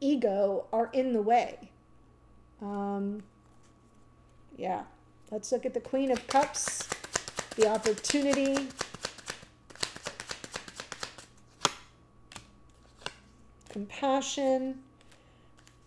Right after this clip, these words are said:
for the worry, for, yeah, this is, um,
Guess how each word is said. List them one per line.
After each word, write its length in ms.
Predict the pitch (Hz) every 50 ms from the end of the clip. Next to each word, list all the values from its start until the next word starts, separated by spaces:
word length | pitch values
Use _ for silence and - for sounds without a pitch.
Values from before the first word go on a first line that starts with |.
| - - - - - - - - - -
for 720 | 262 240 233 226 220 220 214 214 214 214 214 208 214 220 - 185 185
the 100 | 214 208
worry, 960 | 208 214 247 277 285 277 277 269 269 269 262 254 254 254 247 247 247 247 247 -
for, 520 | - - 240 220 214 208 214 208 220 - -
yeah, 520 | 247 240 285 330 339 302 214 170 - - - - - -
this 220 | 262 262 262 -
is, 280 | 381 381 349 285 - - - -
um, 280 | 240 233 226 226 202